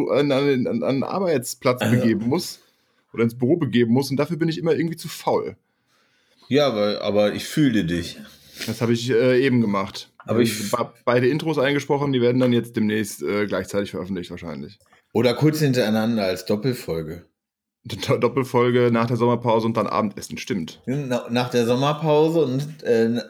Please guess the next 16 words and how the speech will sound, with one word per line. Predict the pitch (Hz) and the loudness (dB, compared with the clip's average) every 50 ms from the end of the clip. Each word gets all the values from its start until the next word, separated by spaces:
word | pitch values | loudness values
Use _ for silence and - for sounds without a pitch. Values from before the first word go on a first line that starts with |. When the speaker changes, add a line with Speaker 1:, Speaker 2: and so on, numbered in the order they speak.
| - - | -8 -2
Speaker 2:
nach | 117 120 120 113 | 0 0 0 0
der | - 127 120 107 | 0 0 0 2
Sommerpause | 120 120 131 117 135 127 120 110 - - 131 107 123 127 131 120 113 113 | 2 0 2 2 2 2 2 0 0 0 2 4 4 4 4 2 2 4
Speaker 1:
Pause | 113 113 117 98 92 98 - - - - - | 4 4 4 2 0 -6 -14 -16 -12 -2 0
Speaker 2:
das | 107 87 | 2 2
Speaker 1:
zwei. | 76 - - - - 127 - | 2 2 0 -4 -6 -6 -6
Speaker 2:
zwei, | - - 113 110 110 87 - - - - - - - - | -4 -2 0 0 0 0 -2 -6 -8 -12 -20 -20 -10 -4
Abendessen. | 117 107 95 87 98 92 - - 80 - - - - - _ _ _ - _ - | -2 -2 0 -2 -4 -6 -4 -6 -6 -6 -6 -10 -10 -12 _ _ _ -20 _ -12
Speaker 1:
Nach | 110 113 113 110 | -2 0 0 2
der | - 117 110 | 2 0 0
frühherbstlichen | - - - 165 170 160 127 131 123 123 120 - - 117 - 117 117 | 0 -4 -2 0 0 0 2 2 0 0 0 -2 -6 -2 -2 -2 -2
Pause. | - - - - - - - - | -2 -6 -6 -6 -6 -6 -4 0
Speaker 2:
Nach | 113 110 104 | 0 0 2
der | - 123 113 | 2 0 0
frühherbstlichen | - - - - 180 185 165 165 131 120 - - - 131 120 117 120 120 120 127 | 0 -2 -2 0 2 2 4 2 2 0 -2 -8 -10 -8 -8 -6 -6 -6 -6 -6
Pause. | 127 127 131 | -6 -8 -10